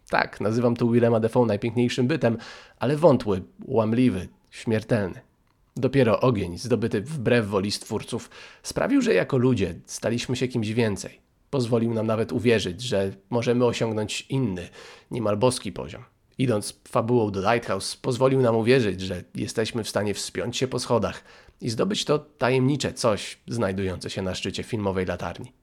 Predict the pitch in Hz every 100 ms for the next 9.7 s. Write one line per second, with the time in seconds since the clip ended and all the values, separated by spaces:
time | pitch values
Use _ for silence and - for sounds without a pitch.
0 | _ _ _ _ _ - 160 202 196 247
1 | - 214 190 - _ - 156 156 147 135
2 | 120 120 - 113 101 - 92 90 95 95
3 | 92 120 101 95 - 104 101 98 87 82
4 | - - - - _ 127 131 131 123 120
5 | - 123 107 127 123 113 - 107 104 95
6 | - 120 107 107 - 104 - - - -
7 | - 247 196 170 156 131 127 123 117 -
8 | _ 135 131 135 147 135 120 117 117 107
9 | 107 98 98 104 85 - -